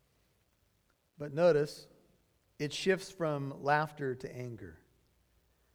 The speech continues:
Then he will speak to them in his anger and terrify them in his fury. See, although we could say God laughs in this sense,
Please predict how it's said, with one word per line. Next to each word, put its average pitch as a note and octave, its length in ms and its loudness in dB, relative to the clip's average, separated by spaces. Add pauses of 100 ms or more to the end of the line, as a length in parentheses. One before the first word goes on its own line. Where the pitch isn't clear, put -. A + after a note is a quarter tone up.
(360)
Then G#3 200 6
he B3 120 10
will G3 160 6
speak - 480 -2
to F3+ 100 4
them D3+ 300 0
in D3 160 -2
his C#3 220 -2
anger D#3 760 0 (1040)
and C#3+ 220 -6
terrify F#3+ 720 4
them B2+ 440 -4 (140)
in B2 160 -6
his A2+ 360 -10
fury. G#2 640 -8 (1800)
See, E3+ 240 0
although D#3 560 8
we D3+ 220 0
could D3 180 -6
say D#3 640 6 (1400)
God C#3 460 2 (220)
laughs C#3+ 520 2
in C3 140 -4
this D3 200 -4
sense, - 640 -8